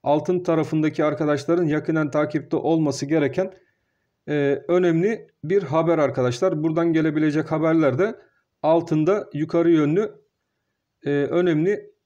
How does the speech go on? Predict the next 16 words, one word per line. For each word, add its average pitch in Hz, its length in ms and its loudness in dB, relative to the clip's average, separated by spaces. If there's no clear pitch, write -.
ataklar 165 580 0
da 190 260 -2
geliştirebilir. 160 920 0
O 156 140 0
yüzden 156 260 0
altındaki 151 520 -2
arkadaşlar 151 640 -2
çok 160 260 -4
dikkatli 143 640 -4
olsunlar 143 480 -2
arkadaşlar. 123 520 -2
Evet, 135 260 -2
altında 135 580 -2
gene 147 440 -4
dört 139 260 -4
yüz 131 220 -6